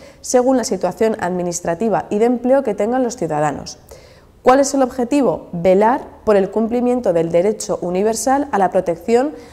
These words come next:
de la salud de los ciudadanos. <clears throat> ¿De qué manera? Los ciudadanos que colaboran en dichas asociaciones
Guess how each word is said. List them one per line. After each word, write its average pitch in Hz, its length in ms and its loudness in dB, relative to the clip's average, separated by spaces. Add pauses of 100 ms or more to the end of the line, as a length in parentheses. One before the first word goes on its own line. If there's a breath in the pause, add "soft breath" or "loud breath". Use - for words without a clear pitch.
(140 loud breath)
de 190 140 0
la 196 100 4
salud 233 240 2
de 262 140 2
los 254 160 0
ciudadanos. 160 640 -2 (260)
<clears throat> 190 320 -6
¿De 190 180 -2
qué 247 120 2
manera? 180 440 -2 (640 loud breath)
Los 202 160 0
ciudadanos 190 640 2
que 190 180 0
colaboran 185 460 4
en 220 120 2
dichas 240 280 -2
asociaciones 262 840 -2